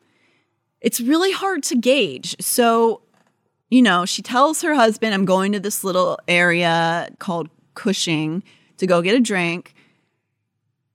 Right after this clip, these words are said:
We don't know if she ever ended up anywhere in Cushing, but her car is then, you know, Cushing's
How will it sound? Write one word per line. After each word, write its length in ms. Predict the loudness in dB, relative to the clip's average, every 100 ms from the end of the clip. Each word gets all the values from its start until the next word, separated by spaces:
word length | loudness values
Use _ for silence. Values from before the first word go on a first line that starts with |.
| _ _ _ _
We 180 | -2 0
don't 260 | 2 2
know 180 | 2 0
if 80 | 0
she 180 | 0 2
ever 260 | 2 0 -2
ended 240 | -2 0
up 160 | -2 -2
anywhere 340 | -4 -4 -4
in 100 | -6
Cushing, 420 | -6 -6 -6 -4
but 140 | -4 -4
her 120 | -8
car 500 | -12 -2 2 4 2
is 400 | -2 -6 -8 -14
then, 500 | -6 -4 -2 -4 -6 -6
you 140 | -6
know, 260 | -4 -6 -4
Cushing's 460 | -4 -2 -6 -10